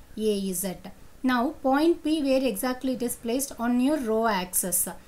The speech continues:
So as point P is symmetrical, the vertical component of E is can be neglected, and therefore the total E will only have rho component, because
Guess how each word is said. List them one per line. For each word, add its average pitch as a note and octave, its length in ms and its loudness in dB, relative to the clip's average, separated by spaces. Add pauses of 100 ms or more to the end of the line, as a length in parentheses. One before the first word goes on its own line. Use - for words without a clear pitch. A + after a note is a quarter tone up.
(180)
So - 220 -2
as C4+ 120 0
point D4+ 440 2
P C#4 220 0
is D4 120 0
symmetrical, C4+ 760 -2 (380)
the D4 100 -2
vertical C4+ 500 0
component A#3+ 540 0
of A3 200 -6
E C4 260 2
is C4 120 0
can G3+ 280 -2
be F4+ 200 -2 (240)
neglected, G#3+ 640 -4
and A#3+ 240 0
therefore A#3 260 -2
the D4+ 100 0
total B3+ 380 0
E C4+ 200 2
will A#3 340 0
only B3 300 0
have A#3 500 -6
rho A#3+ 380 0
component, F#3+ 580 -4 (100)
because C#4 420 0